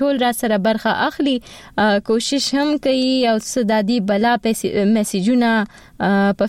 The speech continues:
فیسبوک باندې ما ته راغلي دي. څو خو مې ډېر شی هم لوستل، او هغه به رو رو زه بیا ګورم، هغه وی که نه چې چاڼ نه پس. نو څه وکړو، یوه سندرې ته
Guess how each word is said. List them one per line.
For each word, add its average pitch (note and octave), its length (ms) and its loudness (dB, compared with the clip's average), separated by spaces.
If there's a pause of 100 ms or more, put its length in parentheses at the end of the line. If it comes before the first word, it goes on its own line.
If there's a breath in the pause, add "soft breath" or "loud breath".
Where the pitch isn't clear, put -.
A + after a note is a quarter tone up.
فیسبوک A3 360 -2 (100)
باندې G#3+ 240 2 (100)
ما A3+ 100 2
ته G3+ 280 -2 (460 soft breath)
راغلي C4+ 420 0
دي. A#3+ 220 0
څو C4+ 200 -2
خو C#4 140 -2
مې B3 160 2 (100)
ډېر C#4 140 0 (120)
شی C4 140 0
هم D#4 160 2 (120)
لوستل، C#4+ 420 -2 (500 loud breath)
او A3 760 2 (1200)
هغه A3 280 0
به A#3 140 2
رو B3 140 2
رو A#3 120 0 (100)
زه - 80 -4
بیا G#3+ 200 0
ګورم، A#3+ 440 0
هغه G3+ 280 0
وی B3+ 80 0
که D#4+ 160 -4
نه G4 120 0
چې C#4+ 120 -4 (140)
چاڼ B3+ 220 0 (120)
نه G#3 140 0
پس. - 260 -4 (340 loud breath)
نو C4 140 2 (340)
څه - 280 -2
وکړو، C4+ 240 0 (100)
یوه B3+ 200 2 (200)
سندرې C#4 500 2
ته F4 100 0